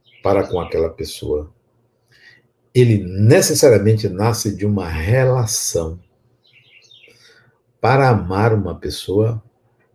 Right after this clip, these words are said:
só é possível se eu me relacionei com ela. Aí você pode dizer assim, "Quer dizer que eu não posso amar uma pessoa sem ter me relacionado?" Pode, porque essa relação pode vir do passado, de outras vidas. Então você pode descobrir que você ama alguém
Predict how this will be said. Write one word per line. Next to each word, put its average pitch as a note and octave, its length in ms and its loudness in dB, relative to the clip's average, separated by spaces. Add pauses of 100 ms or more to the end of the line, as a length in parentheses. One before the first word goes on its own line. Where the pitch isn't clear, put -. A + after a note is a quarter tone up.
só C3+ 400 4
é D3+ 100 6
possível A2 600 0
se - 160 -2
eu G#2+ 100 4
me G#2 240 0
relacionei A2 720 2
com G2+ 140 -4
ela. D2+ 260 -6 (1400)
Aí B2+ 160 4
você B2 240 -2
pode G#2+ 160 0
dizer G2+ 180 -6
assim, A2 80 -4
"Quer C3+ 80 4
dizer D3 200 4
que A#2 600 2 (640)
eu A#2+ 140 4
não B2 120 4
posso B2 300 4
amar G#2+ 280 2
uma G2+ 120 2
pessoa G2+ 300 0
sem G2+ 220 -4
ter F#2+ 160 -4
me F2 60 -10
relacionado?" F#2+ 680 -6 (160)
Pode, E2+ 340 -2 (140)
porque G#2+ 240 -2
essa G2+ 180 0
relação G2+ 380 -2
pode F2+ 240 -6
vir E2+ 160 -12
do F#2+ 100 -12
passado, D#2 480 -10
de - 100 -10
outras G#2+ 280 2
vidas. G#2+ 640 0 (1200)
Então A2+ 160 4
você A#2 120 0
pode A2 180 2
descobrir G#2+ 240 -4
que G#2 60 -4
você C3 260 0
ama G2 240 0
alguém E2 380 -6